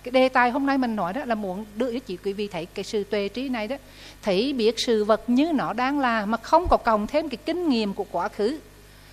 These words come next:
Mình cho nó là như thế này, hoặc nó phải là như thế này, hoặc sẽ là như thế này. Mình thấy cái gì là thấy ngay trong cái giây phút hiện tại như nó đang là, không có chụp mũ nó lên nữa.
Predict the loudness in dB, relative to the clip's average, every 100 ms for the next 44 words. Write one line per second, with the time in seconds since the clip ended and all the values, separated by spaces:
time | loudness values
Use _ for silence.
0 | -4 2 2 4 8 8 8 6 6 6
1 | 4 0 -2 0 0 0 0 -2 0 -2
2 | 4 4 4 2 0 2 0 -4 -2 -2
3 | -4 -6 -2 -2 -2 -4 -4 -4 -6 -6
4 | -4 -6 -8 -16 -2 0 2 0 -2 -4
5 | -2 -4 -4 -4 -2 -4 -2 -2 -2 -4
6 | -4 -6 -6 -6 -2 -2 0 0 0 -2
7 | -4 -6 -6 -6 -6 -8 -18 -20 -20 4
8 | 4 4 2 4 4 8 8 6 2 0
9 | 2 0 0